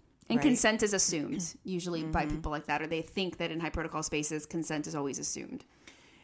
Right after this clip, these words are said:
Speaker 2: Um, and so we, we don't agree with any of that. <laughs> Um, we look at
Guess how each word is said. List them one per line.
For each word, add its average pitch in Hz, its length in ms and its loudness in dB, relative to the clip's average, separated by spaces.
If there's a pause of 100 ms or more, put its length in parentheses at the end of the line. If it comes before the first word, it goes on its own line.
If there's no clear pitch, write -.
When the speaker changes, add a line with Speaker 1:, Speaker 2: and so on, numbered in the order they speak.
(420)
Speaker 2:
Um, 156 380 4
and 170 160 0
so 180 320 4
we, 190 720 -2 (180)
we 185 300 -4
don't 170 320 0
agree 170 500 -2
with 151 140 -6
any 165 200 -2
of 131 120 -4
that. 113 260 -2 (160)
<laughs> - 120 4 (560)
Um, 160 500 6 (800)
we 170 680 0 (960)
look 175 360 4 (120)
at 156 800 6